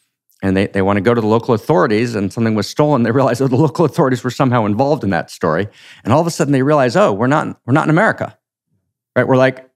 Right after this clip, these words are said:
right? And so how we evaluate information, and, and, and she's blessed me, you know, Aubrey, right? In other words, meaning I'm standing and I'm, and I'm, I'm strong because of her. She's, she's raised me up. She's, she's,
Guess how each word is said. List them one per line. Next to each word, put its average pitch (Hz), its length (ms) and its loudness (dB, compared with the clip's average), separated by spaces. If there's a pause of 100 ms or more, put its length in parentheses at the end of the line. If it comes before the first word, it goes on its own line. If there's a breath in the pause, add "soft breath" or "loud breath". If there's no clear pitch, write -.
right? 131 220 0
And 127 140 2
so 127 300 0 (400 soft breath)
how - 380 0
we 208 300 2 (320)
evaluate 123 480 2
information, 104 720 -2 (1200)
and, 127 200 2
and, 131 260 2
and 127 120 2
she's - 320 -4
blessed - 540 -4
me, 90 240 -8 (220)
you 104 100 -4
know, 92 100 0
Aubrey, 92 540 -6
right? 104 220 -2
In 110 80 -2
other 110 140 0
words, 107 120 -2
meaning 113 340 0 (640)
I'm 156 140 2
standing 156 460 0
and 120 80 0
I'm, 113 240 -2 (460)
and 110 120 0
I'm, 110 300 0 (220)
I'm 110 100 0
strong 156 480 -2
because 127 320 -4
of 107 100 -6
her. 101 300 -2 (300)
She's, 110 400 -4
she's 104 300 -2
raised 123 360 2
me 120 120 0
up. - 200 -4
She's, 95 320 -6 (100)
she's, 110 340 -8